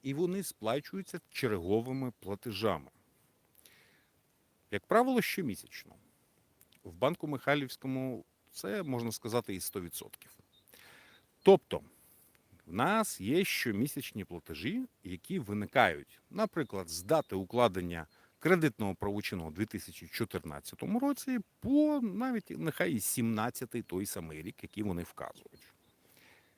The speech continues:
Запам'ятаємо є. Це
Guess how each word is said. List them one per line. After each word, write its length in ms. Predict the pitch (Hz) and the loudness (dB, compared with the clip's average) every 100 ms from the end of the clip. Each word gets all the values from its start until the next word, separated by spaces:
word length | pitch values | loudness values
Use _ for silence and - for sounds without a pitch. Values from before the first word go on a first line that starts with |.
| _ _ _ _ _ _ _ | _ _ _ _ _ _ _
Запам'ятаємо 760 | - 120 175 185 180 123 80 78 | 0 4 8 8 8 4 0 -6
є. 100 | 73 _ _ _ _ - | -14 _ _ _ _ 4
Це 220 | 117 | 8